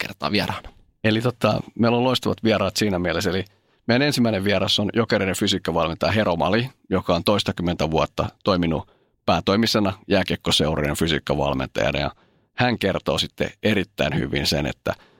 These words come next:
Speaker 2: millä tavalla, kun puhutaan sitten oikeasti K H L:stä, se on niinku huippu-urheilija jääkiekkoilijoista, niin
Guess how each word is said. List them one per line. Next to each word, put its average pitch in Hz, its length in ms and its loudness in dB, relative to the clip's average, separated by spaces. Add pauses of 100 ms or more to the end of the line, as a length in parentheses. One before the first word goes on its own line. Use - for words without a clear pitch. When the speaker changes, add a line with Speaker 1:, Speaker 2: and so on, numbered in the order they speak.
(100)
Speaker 2:
millä 107 320 2
tavalla, 76 460 0 (140)
kun 90 140 -4
puhutaan 95 380 0
sitten 87 280 0
oikeasti 92 600 0
K - 200 -14
H 82 320 2
L:stä, - 140 -4
se - 120 0
on 82 100 0
niinku 78 240 0
huippu-urheilija 85 760 0
jääkiekkoilijoista, 76 1120 -2
niin 64 140 -6